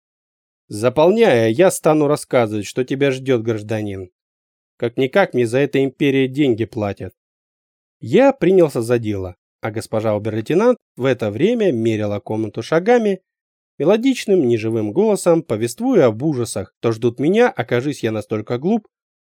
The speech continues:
то таки решусь пойти на службу его императорского величества. Можно было подумать, что бедняжке приходится повторять это по двадцать раз на дню. Хотя я точно знал, что за все годы с Нового Крыма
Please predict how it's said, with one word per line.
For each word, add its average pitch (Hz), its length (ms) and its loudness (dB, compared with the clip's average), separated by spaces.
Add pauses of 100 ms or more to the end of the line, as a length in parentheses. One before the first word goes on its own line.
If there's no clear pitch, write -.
(260)
то 131 100 -2
таки 233 320 2
решусь 208 360 0
пойти 123 360 2
на 117 160 0
службу 196 400 0
его 117 260 0
императорского 113 640 -4
величества. 120 640 -10 (960)
Можно 113 280 -4
было 113 220 0
подумать, 208 460 2
что - 160 -8
бедняжке 135 500 -2
приходится 120 480 -2
повторять 190 480 -2
это 185 220 0
по 117 200 -4
двадцать 117 460 -2
раз 113 240 -2
на 120 140 -2
дню. 113 340 -8 (540)
Хотя 123 160 -2
я 269 220 2
точно 190 480 0
знал, 110 360 -2
что - 200 -8
за 123 140 0
все 127 200 -2
годы 151 300 0
с - 80 -8
Нового 107 260 -2
Крыма 170 460 -2